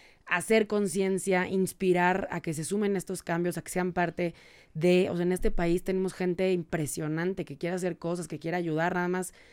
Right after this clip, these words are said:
hay que encaminarlos, no saben por dónde y no saben cómo. Entonces era como lo que yo pensaba, ¿no? A ver, vamos a hacer, eh, una red en el fin de semana, vamos a limpiar los ríos, vamos a limpiar los,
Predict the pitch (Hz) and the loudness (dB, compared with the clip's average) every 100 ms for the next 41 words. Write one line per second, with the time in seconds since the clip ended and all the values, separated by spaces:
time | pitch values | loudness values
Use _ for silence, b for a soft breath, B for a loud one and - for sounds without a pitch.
0 | b b - 190 220 190 170 175 214 220 | b b 0 2 2 2 2 2 2 2
1 | 151 170 196 202 180 156 175 185 165 170 | 0 -2 0 -2 -2 -2 -2 0 0 -2
2 | 180 165 151 170 156 147 165 170 175 170 | -2 -2 -2 -2 -2 -2 -2 -2 0 -2
3 | 160 156 151 147 156 165 175 160 165 143 | -2 -2 -2 -2 -2 -2 -2 -2 -2 -4
4 | 147 151 - - 160 156 170 B B B | -4 -8 -10 -8 -2 0 -2 B B B
5 | B B B 180 208 214 190 202 202 202 | B B B 4 6 6 4 4 4 4
6 | - 185 185 208 202 190 196 196 175 170 | 0 -2 0 2 2 4 4 4 2 0
7 | 170 - 214 185 185 190 185 185 202 180 | 0 0 0 0 0 0 0 -2 -2 0
8 | 165 165 180 190 175 208 214 180 196 180 | 0 2 4 4 2 2 4 2 0 0
9 | 160 180 175 180 165 | 0 0 2 2 0